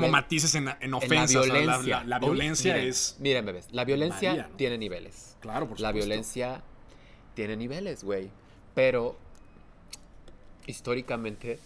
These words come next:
Speaker 1: también la violencia ha tenido niveles, güey. Y también la violencia ha tenido sus víctimas. ¿De
Speaker 2: Sí, claro,
Speaker 1: acuerdo?
Speaker 2: sí, por supuesto.
Speaker 1: Entonces, en ese sentido, también hay que tomar en cuenta ese contexto. No puedes
Speaker 2: Sí, sí,
Speaker 1: una
Speaker 2: sí.
Speaker 1: vez más decirle a las mujeres, no,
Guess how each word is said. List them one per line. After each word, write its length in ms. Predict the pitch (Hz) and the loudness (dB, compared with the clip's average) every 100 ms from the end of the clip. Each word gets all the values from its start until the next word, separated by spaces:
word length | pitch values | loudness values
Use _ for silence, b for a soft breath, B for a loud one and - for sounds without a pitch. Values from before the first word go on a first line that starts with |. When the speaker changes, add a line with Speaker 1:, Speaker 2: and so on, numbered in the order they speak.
| - | -10
Speaker 1:
también 440 | 123 98 98 92 | -8 -6 -8 -8
la 80 | 101 | -10
violencia 400 | 104 107 104 110 | -8 -8 -8 -8
ha 40 | 101 | -8
tenido 300 | 98 98 98 | -8 -8 -12
niveles, 460 | 90 - - - | -12 -14 -16 -16
güey. 180 | - 104 | -16 -14
Y 40 | 110 | -8
también 300 | 110 117 120 | -6 -6 -6
la 80 | |
violencia 440 | 110 101 104 113 107 | -4 -6 -6 -6 -8
ha 20 | |
tenido 480 | 110 98 98 104 104 - B B B B B B B B B - - | -6 -8 -6 -4 -4 -8 B B B B B B B B B -20 -18
sus 380 | - - 120 | -12 -8 -8
víctimas. 640 | 117 120 127 110 - - - - - - - - 120 | -8 -6 -8 -6 -8 -8 -12 -14 -18 -20 -20 -10 -6
¿De 60 | |
Speaker 2:
Sí, 40 | 107 | -4
claro, 140 | 110 104 | -2 -2
Speaker 1:
acuerdo? 100 | - | -2
Speaker 2:
sí, 120 | 123 | -6
por 120 | 139 | -8
supuesto. 180 | - - | -10 -6
Speaker 1:
Entonces, 200 | 123 - | -4 -2
en 100 | 139 | -2
ese 120 | 147 | -2
sentido, 360 | 151 135 127 131 | -4 -2 -4 -4
también 280 | 113 120 | -6 -6
hay 80 | 131 | -6
que 80 | 107 | -6
tomar 260 | - 104 110 | -6 -6 -6
en 60 | |
cuenta 240 | 117 110 110 | -8 -8 -10
ese 120 | - | -10
contexto. 480 | 98 85 107 - 80 | -12 -10 -10 -12 -10
No 160 | - - | -10 -2
puedes 280 | 143 143 135 | -2 0 -2
Speaker 2:
Sí, 60 | |
sí, 60 | 135 | -4
Speaker 1:
una 120 | 123 | -2
Speaker 2:
sí. 60 | 120 | -4
Speaker 1:
vez 140 | 120 | -4
más 220 | 113 107 | -6 -6
decirle 320 | 110 - 113 | -8 -8 -6
a 20 | 113 | -6
las 160 | 104 | -6
mujeres, 460 | 98 - 104 101 - - - b - | -10 -10 -10 -10 -16 -20 -20 b -16
no, 140 | 98 | -14